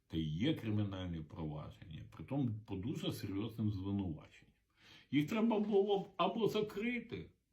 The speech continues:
або засудити Сергія. Не роблять ні того, ні іншого. Його тримають за яйки. Вони в нього слабенькі, тримають за яйки його. І він треба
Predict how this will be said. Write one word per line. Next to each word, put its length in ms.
або 260
засудити 840
Сергія. 640
Не 100
роблять 460
ні 120
того, 320
ні 220
іншого. 340
Його 200
тримають 580
за 100
яйки. 520
Вони 120
в 60
нього 240
слабенькі, 760
тримають 560
за 100
яйки 560
його. 600
І 220
він 460
треба 580